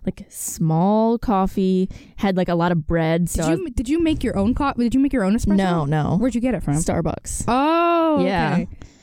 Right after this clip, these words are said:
Speaker 2: Mm-hmm.
Speaker 1: So, um, but that had me feeling, like, very hyper, like,
Speaker 2: Okay.
Speaker 1: just very,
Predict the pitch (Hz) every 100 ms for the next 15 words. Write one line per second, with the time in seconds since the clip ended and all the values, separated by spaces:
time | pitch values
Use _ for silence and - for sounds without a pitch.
0 | - 208 185 175 175 220 196 196 185 185
1 | 185 - _ _ _ _ 214 202 196 190
2 | 196 - 185 202 - 220 247 190 185 175
3 | 165 170 160 139 151 160 156 160 147 180
4 | - - 127 180 185 180 - - 202 214
5 | 170 175 180 170 160 170 170 170 165 170
6 | 175